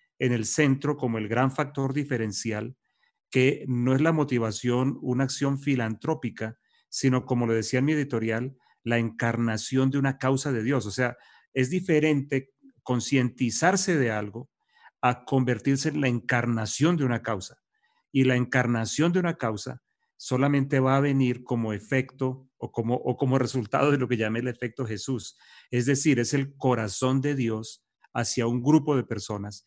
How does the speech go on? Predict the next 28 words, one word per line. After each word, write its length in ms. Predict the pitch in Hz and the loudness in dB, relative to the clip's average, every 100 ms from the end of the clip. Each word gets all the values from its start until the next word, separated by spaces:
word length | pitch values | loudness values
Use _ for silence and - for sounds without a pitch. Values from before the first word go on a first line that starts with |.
| _ _ | _ _
y 140 | 117 120 | -2 -2
hacia 240 | 113 117 | 0 -2
una 260 | 113 127 139 | 0 2 2
necesidad 640 | 139 110 - 113 117 139 | 0 -2 -4 -2 0 2
específica 800 | 151 - 117 - 120 123 - 139 - _ _ _ | 0 -4 -8 -6 -6 -6 -6 -10 -10 _ _ _
encarnado 960 | 127 123 - 123 110 117 117 123 139 139 | 0 0 0 -2 0 2 2 2 0 -2
profundamente 920 | 120 107 123 123 127 117 107 117 117 - _ _ - | -4 -4 -2 -2 -2 -2 -6 -8 -10 -12 _ _ -4
en 160 | 117 | -2
el 120 | 113 110 | -2 -2
corazón 380 | 110 101 113 | -4 -2 -4
de 80 | 110 | -4
una 160 | 113 110 | -6 -8
persona. 540 | 98 98 143 117 98 - _ _ _ | -12 -4 -2 -2 -4 -14 _ _ _
Eso 400 | 165 185 - 185 | 4 4 4 0
creo 260 | 151 156 160 | 4 2 2
que 80 | |
puede 220 | 135 135 143 | 0 2 2
hacer 240 | 139 139 | 2 2
la 100 | 151 | 2
gran 160 | 131 139 | 0 0
diferencia. 600 | 143 123 120 113 139 - | 2 2 0 0 -4 -2
O 100 | 147 | -2
si 100 | 170 | 0
no, 80 | 165 | 2
alguien 200 | 170 160 | 2 2
diría, 360 | 135 147 165 - - _ | 2 2 0 -6 -20 _
"Ah, 100 | 208 | 0
bueno, 360 | 185 165 208 | 4 4 2